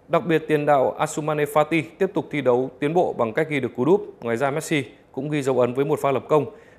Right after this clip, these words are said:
và những gương mặt này sẽ tiếp tục đá chính. Bên phía đội chủ nhà Celta, tiền đạo đã ba mươi ba tuổi Iago Aspas vẫn chơi cực hay và ghi bàn đều đặn ở hai vòng đấu đã qua.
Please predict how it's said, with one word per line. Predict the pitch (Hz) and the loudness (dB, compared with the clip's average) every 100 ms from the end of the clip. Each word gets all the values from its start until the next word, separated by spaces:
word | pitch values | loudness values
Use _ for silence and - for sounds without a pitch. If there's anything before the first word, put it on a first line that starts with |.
| - | 0
và | 143 | 0
những | 165 185 | 2 4
gương | 196 | 4
mặt | 165 123 | 4 -2
này | 131 117 | -4 -6
sẽ | - 131 147 | -6 -4 -2
tiếp | 185 180 | -2 -2
tục | 127 | 0
đá | 123 | 2
chính. | 135 135 170 - _ _ _ - _ | 2 0 -4 -18 _ _ _ -20 _
Bên | 208 202 | 0 2
phía | 185 | 2
đội | 196 156 | 2 0
chủ | |
nhà | 139 143 | -2 -2
Celta, | 175 170 175 156 - | -2 2 2 2 -2
tiền | 143 | 0
đạo | 139 120 | 2 2
đã | 131 143 | 2 2
ba | 160 | 0
mươi | 156 | 0
ba | 151 147 | -2 0
tuổi | 147 117 | 0 2
Iago | 131 127 139 | 0 2 0
Aspas | 156 - 190 185 135 | 0 0 0 0 -6
vẫn | 139 | -6
chơi | - 156 | 0 0
cực | 139 143 | 0 -2
hay | 156 147 - - - _ - | -2 -2 -4 -20 -20 _ 0
và | 151 | 2
ghi | 190 | 4
bàn | 175 147 | 2 2
đều | 139 | 4
đặn | 147 - | 4 4
ở | 117 | 0
hai | 139 | 0
vòng | 143 127 | -2 2
đấu | 120 143 | 2 2
đã | 170 | 2
qua. | 190 165 | 4 4